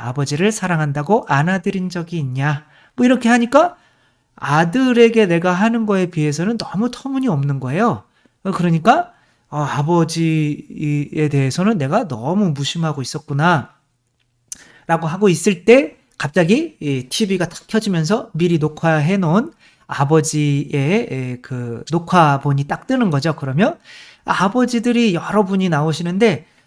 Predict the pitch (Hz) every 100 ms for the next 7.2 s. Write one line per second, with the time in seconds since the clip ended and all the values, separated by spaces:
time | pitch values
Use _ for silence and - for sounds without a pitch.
0 | _ - 165 - 220 226 190 - - 285
1 | 359 _ - - - - - 135 139 131
2 | _ - 160 156 156 147 147 156 147 135
3 | - - - 202 214 190 147 117 _ -
4 | - 165 160 160 143 - 160 151 175 196
5 | 160 143 143 233 330 - _ _ - 233
6 | 214 196 143 151 180 190 - 160 156 196
7 | 330 -